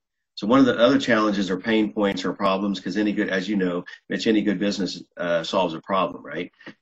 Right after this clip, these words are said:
And so one of the problems is, uh, so you're launching a podcast or maybe you've been around for a while, but how do you identify these resources? Again, kind of onesie, twosie. You're gonna do internet search and so forth.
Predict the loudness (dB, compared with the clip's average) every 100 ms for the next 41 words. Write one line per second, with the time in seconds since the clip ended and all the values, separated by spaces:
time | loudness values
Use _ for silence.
0 | -6 -6 0 2 2 0 0 0 0 2
1 | 2 2 -2 -4 -2 0 -2 -4 _ _
2 | -8 -4 -2 0 2 4 2 0 -2 0
3 | 0 2 0 2 0 0 2 2 2 2
4 | 0 -4 -6 -6 -8 -12 _ _ _ 2
5 | 2 2 _ -2 2 4 4 4 2 2
6 | 4 4 2 0 0 -2 -6 -8 -6 0
7 | 0 0 -2 0 0 0 -2 -2 0 0
8 | -2 -4 -4 -6 -2 0 0 0 0 -2
9 | -2 -8 -4 -4 -4 -6 -6